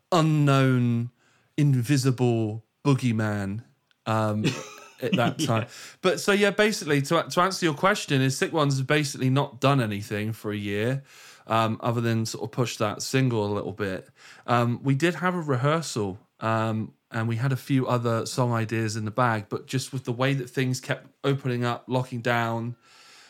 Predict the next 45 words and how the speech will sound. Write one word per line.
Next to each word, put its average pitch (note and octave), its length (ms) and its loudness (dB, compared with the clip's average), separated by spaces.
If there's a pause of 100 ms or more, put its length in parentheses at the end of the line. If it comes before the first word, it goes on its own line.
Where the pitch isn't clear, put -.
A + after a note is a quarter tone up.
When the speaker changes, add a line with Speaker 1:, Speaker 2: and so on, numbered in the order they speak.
(140)
Speaker 1:
uh, A2+ 480 0
it A#2+ 140 -8
just C#3 240 -2
became B2 400 -2
kind C#3+ 240 -2
of C#3+ 80 0
impossible A#2+ 640 -4
to A2 80 -14
keep A#2 240 -8
any A2+ 180 -4
form A2+ 320 -6
of G#2 160 -6
sort F2 160 -10
of, G#2 60 -10
like, A2 160 -4
momentum. A#2 840 0 (520)
So, A#2+ 440 0
Speaker 2:
Mm. A#2+ 360 -2 (400)
Speaker 1:
you C3 140 2
know, G#2+ 240 0
and, C#3+ 180 0
and, F3 200 0 (380)
and D3+ 240 0 (440)
during F#3 420 4
that D3+ 200 0
time, C#3+ 280 4
I C3+ 100 4
become C3+ 360 2
the, B2+ 100 2
the, A#2+ 220 -4
I B2+ 80 2
became B2 280 0
the A#2+ 60 2
deputy A#2+ 340 0
mayor A#2 240 2
of G#2+ 80 -4
Frome. D3 440 2
I A#2+ 80 -2
launched A#2+ 360 -2
the, A2+ 80 -6 (140)
uh, A#2+ 140 -2 (320)
uh, G#2+ 180 -2
the G#2 140 -8
Giant A2+ 360 -2
Pod G#2+ 360 -4